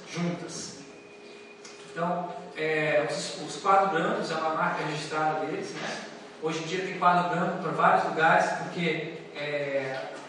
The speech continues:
as empresas viram o quanto é útil o quadro branco em empresas como a, a Disco, é, ou melhor, espaços como a Disco, empresas como o Google e por aí vai, né? É, outras coisas que eles foram acrescentando ao espaço é a personalização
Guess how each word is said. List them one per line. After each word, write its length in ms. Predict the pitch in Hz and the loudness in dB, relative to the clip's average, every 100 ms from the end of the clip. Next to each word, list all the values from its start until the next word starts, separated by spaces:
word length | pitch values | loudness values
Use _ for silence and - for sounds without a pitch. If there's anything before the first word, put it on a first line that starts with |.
| 147 | -8
as 120 | 147 | -6
empresas 440 | 151 160 160 170 - | -6 -4 -4 -4 -6
viram 280 | 180 247 | -4 -2
o 340 | - - - - | -2 -2 -2 0
quanto 680 | - - - 160 - - - - | 2 2 2 0 -2 -6 -10 -10
é 80 | 151 | -2
útil 340 | 156 151 - - | 0 2 0 2
o 40 | |
quadro 300 | 180 - 160 | 4 6 4
branco 340 | 160 - - - - | 0 -2 -2 -6 -10
em 100 | 151 | -10
empresas 360 | 151 160 165 - | -8 -6 -4 -4
como 280 | 170 - - | -6 -6 -4
a, 200 | 370 - - - | -2 -4 -10 -8
a 140 | - 147 | -4 -2
Disco, 340 | - - 190 196 202 - | -2 -6 -6 -2 -2 -2
é, 180 | - 151 | -6 -8
ou 60 | 165 | -6
melhor, 200 | 170 156 | -2 0
espaços 520 | - - 170 170 170 | 0 2 4 4 2
como 140 | 165 | -2
a 60 | 170 | -2
Disco, 360 | 175 - 196 196 202 202 - | -2 -2 -4 -4 -4 -6 -10
empresas 380 | - 185 185 170 | -8 -4 -2 -4
como 220 | 175 175 | -4 -2
o 20 | |
Google 460 | 175 196 202 202 202 | 0 2 6 6 4
e 40 | |
por 120 | 202 208 | 0 -2
aí 120 | 208 | 2
vai, 240 | - - | 4 4
né? 300 | - - - - - - - - - - - | 2 -2 -6 -10 -14 -18 -18 -18 -16 -16 -12
É, 720 | 147 147 147 143 139 135 - 160 | -6 -2 0 0 0 -4 -6 -4
outras 280 | 190 196 208 | -2 0 2
coisas 280 | 196 190 180 | 2 4 2
que 80 | |
eles 160 | 190 - | 0 -2
foram 320 | 185 185 185 - - - | -2 0 0 -2 -8 -8
acrescentando 520 | 254 - 170 185 196 | -6 -6 -4 2 4
ao 60 | 190 | 4
espaço 520 | - 180 180 175 - | 4 8 8 6 2
é 40 | |
a 60 | 170 | -2
personalização 1040 | 170 - 175 175 165 - 170 180 - - | -2 -2 -2 -2 -2 -4 -2 0 -2 -4